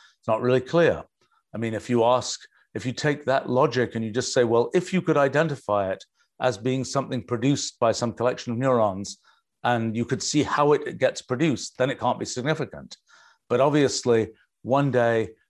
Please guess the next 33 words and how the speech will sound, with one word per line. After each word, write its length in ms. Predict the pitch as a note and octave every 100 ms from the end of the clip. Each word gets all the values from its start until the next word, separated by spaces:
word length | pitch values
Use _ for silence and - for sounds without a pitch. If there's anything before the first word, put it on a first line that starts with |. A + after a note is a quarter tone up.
| _ -
we'll 260 | B2 C#3+
be 160 | B2+ A#2+
able 300 | B2 A#2+ A#2+
to, 380 | - A#2+ G#2+ - _ _ -
to 340 | B2+ A#2 A2
get 280 | A2 C3+ -
data 360 | C3+ C3 B2+ A2+
from 260 | - A2+
the 80 | G#2+
hundred 260 | B2 A#2+ G2+
billion 280 | B2 A#2+
neurons 400 | B2 A#2+ A2+ G#2
that 100 | A2
are 80 | A2
in 80 | A2+
our 160 | C#3+ A#2
brains, 520 | A#2 G#2 G2 A2 A#2+
and 120 | A2+
we'll 80 | A2+
be 140 | A#2+
able 180 | A#2 A2+
to 100 | G#2+
see 360 | - - C3 A#2
that, 260 | A2 - - - -
yes, 300 | C#3+ - -
this 240 | B2+ -
sentence 400 | D3 C#3 B2 -
that 100 | A#2
I'm 180 | A2+ G#2+
saying 540 | - B2+ A#2 A2 G#2+ - _ -
is 120 | C3
the 120 | A2 A#2+
result 520 | A#2 B2 B2+ B2